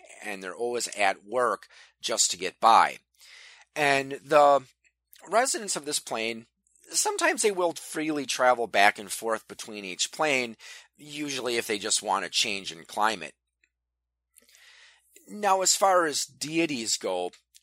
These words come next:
they do place several fictional deities here. Uh, the, it places most of the good aligned gnomish deities in this plane. And this does make sense,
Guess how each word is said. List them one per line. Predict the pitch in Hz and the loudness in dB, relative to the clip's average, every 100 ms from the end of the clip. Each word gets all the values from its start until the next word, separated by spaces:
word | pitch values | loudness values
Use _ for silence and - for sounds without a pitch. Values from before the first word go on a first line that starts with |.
| 131 | -6
they | 170 165 147 - | -2 -2 -4 -8
do | 254 254 | -8 -8
place | - 220 180 | -4 0 2
several | - - 175 160 127 | 4 2 0 0 -6
fictional | - 143 - 151 120 98 | -4 -4 -2 -2 -4 -10
deities | 92 92 90 87 82 | -10 -8 -8 -8 -8
here. | - 87 82 82 _ _ _ _ - | -8 -6 -6 -6 _ _ _ _ 0
Uh, | 98 98 101 | 6 8 6
the, | 92 104 98 98 95 - - - | -2 -10 -8 -8 -10 -14 -20 -20
it | - - | -18 -10
places | 127 120 - 104 | -6 -4 -4 -8
most | 113 117 - | -8 -4 -4
of | 110 | -4
the | 95 | -12
good | 80 - 120 | -12 -10 -6
aligned | 120 110 101 101 98 92 82 | -4 2 4 4 0 -8 -14
gnomish | 92 107 123 117 - - _ _ | -10 -8 -8 -2 0 -2 _ _
deities | - 131 143 95 65 - - - _ | -8 -2 -4 -4 -12 -8 -8 -8 _
in | 95 98 92 90 82 _ _ _ _ _ _ | -12 -8 -8 -10 -18 _ _ _ _ _ _
this | 82 - | -8 -8
plane. | - 156 131 76 _ _ _ _ _ _ - - - - - - _ _ _ _ _ _ - | -2 -2 -2 -4 _ _ _ _ _ _ -20 -20 -20 -20 -20 -20 _ _ _ _ _ _ 0
And | 165 165 175 | 2 2 -2
this | 233 370 - | -4 -2 0
does | 262 220 | 0 0
make | 208 190 | -2 -2
sense, | - 151 127 131 - - | 0 0 -2 -2 -2 -2